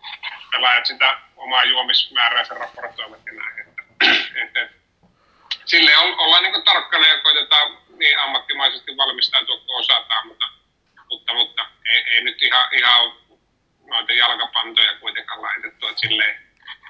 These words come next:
luottamukseen tää myös perustuu, mutta pyritään antaa hyvät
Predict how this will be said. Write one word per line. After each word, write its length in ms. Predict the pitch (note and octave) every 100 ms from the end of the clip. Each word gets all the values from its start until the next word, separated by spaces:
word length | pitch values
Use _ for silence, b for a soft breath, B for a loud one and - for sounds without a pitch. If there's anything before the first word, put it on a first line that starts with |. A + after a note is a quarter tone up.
| -
luottamukseen 720 | B2 - - C3+ C3+ - C3+
tää 140 | B2+ B2+
myös 220 | B2 -
perustuu, 580 | - B2 A#2 - A2+ -
mutta 140 | -
pyritään 400 | A#2+ A#2 - A#2
antaa 220 | A2+ A#2
hyvät 320 | A2+ A#2 A2